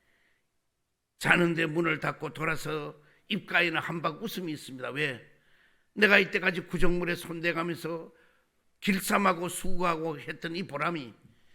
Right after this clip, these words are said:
이제는 좋은 어진 자부를 맞이하면은 우리 가정도 대를 이어가게 되고 그리고 우리 가정도 행복하게 되겠다는 그 소망과 꿈이 있기 때문입니다.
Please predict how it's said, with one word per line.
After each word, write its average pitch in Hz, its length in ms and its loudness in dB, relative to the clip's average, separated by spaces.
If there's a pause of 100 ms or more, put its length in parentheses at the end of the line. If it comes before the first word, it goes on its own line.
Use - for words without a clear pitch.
(260)
이제는 190 380 0
좋은 180 480 -2
어진 196 380 -2
자부를 185 420 0
맞이하면은 151 760 -2 (500)
우리 165 200 -4
가정도 165 500 -2
대를 185 520 4
이어가게 160 420 0
되고 120 340 -12 (460)
그리고 214 260 4
우리 190 220 0
가정도 170 440 -2
행복하게 208 600 0
되겠다는 175 520 -2 (200)
그 226 120 -2
소망과 175 640 -2
꿈이 277 280 -4
있기 156 260 -10
때문입니다. 117 560 -12